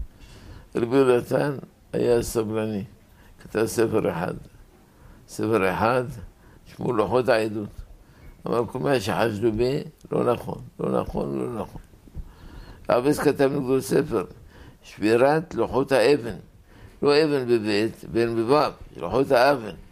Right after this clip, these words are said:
מה זה לוחות העדות? זה לוחות שקר, מה זו הדרך? אחר כך היו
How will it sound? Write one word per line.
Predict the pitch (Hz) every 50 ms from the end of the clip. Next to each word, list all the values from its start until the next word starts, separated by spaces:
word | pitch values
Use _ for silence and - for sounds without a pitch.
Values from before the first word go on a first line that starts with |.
| - - - - - - -
מה | - 107 117 123
זה | 117 139
לוחות | 127 131 131 135 135 139
העדות? | 127 117 120 127 123 165 175 180 175 165
זה | - - - - - - - - - - 110
לוחות | 101 110 135 143 113
שקר, | 107 - - 170 - - 110 98 - - - _ - -
מה | - 113 131 160
זו | 170 143 135
הדרך? | 123 113 107 98 85 - - - - - - - - - - - - - -
אחר | - - - -
כך | 139 143 139 127
היו | 131 135 127 127 120 113 104 98